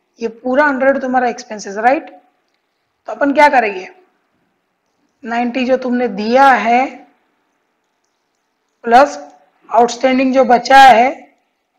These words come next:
वो दस इधर आ जाएगा, right, तो इससे हो जाएगा तुम्हारा हंड्रेड, तो ये तुम्हारा आएगा। अभी, अभी मैं वही चीज बोलता हूँ कि एक सौ एक प्रणव आ गया, अभी वही मैं बोलता हूँ कि इधर सौ रुपया देना है,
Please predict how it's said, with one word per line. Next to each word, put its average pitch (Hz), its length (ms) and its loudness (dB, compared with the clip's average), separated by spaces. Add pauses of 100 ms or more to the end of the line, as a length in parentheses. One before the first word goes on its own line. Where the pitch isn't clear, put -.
वो 247 160 -6
दस 247 300 -4
इधर 214 180 -6
आ 185 80 -8
जाएगा, 170 240 -14
right, 269 360 -4 (720)
तो 226 40 -10
इससे - 260 -6
हो 262 80 0
जाएगा 254 240 -2
तुम्हारा 254 420 -2 (180)
हंड्रेड, 214 440 -12 (840)
तो 233 60 -12
ये 254 220 0
तुम्हारा 254 340 2
आएगा। 185 220 -2
अभी, 262 180 -2
अभी 262 300 -8
मैं 277 220 0
वही 277 200 4
चीज 277 200 -4
बोलता 254 280 -4
हूँ 247 80 -2
कि 269 100 -4
एक - 100 -10
सौ 269 160 -2 (760)
एक - 220 -14 (1000)
प्रणव 220 220 -8
आ 190 160 -8
गया, - 240 -20 (1400)
अभी 240 240 -6
वही 269 240 0
मैं 277 180 0
बोलता 277 200 0
हूँ 269 80 0
कि 277 60 -4
इधर 269 160 0
सौ 262 200 -2
रुपया 269 220 0
देना 226 220 -4
है, 175 160 -12